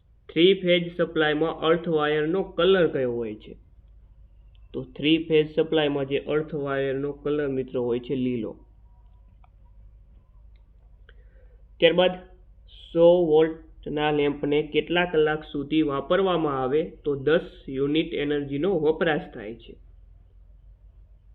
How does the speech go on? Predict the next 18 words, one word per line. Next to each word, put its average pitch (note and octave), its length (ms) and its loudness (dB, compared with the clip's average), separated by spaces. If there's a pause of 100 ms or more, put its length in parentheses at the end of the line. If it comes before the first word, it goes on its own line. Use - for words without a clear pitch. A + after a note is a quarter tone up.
(520)
તો - 80 -16
જવાબ C3 220 -2
આવશે C3+ 280 -4
સો C#3 340 -2
કલાક. A#2+ 540 -8 (3000)
કટિંગ F3+ 500 4
નોઝલના D#3+ 520 4
વચ્ચેના D#3 520 2
હોલમાંથી D3+ 640 0
કયો D#3+ 300 6
વેગ D#3 240 2
નીકળે C#3+ 460 -2
છે? - 200 -20 (840)
તો B2 100 -10
જવાબ C3+ 200 0
આવશે C#3 220 -2
મિત્રો C#3 280 -6
ઓક્સિજન. A#2 580 -6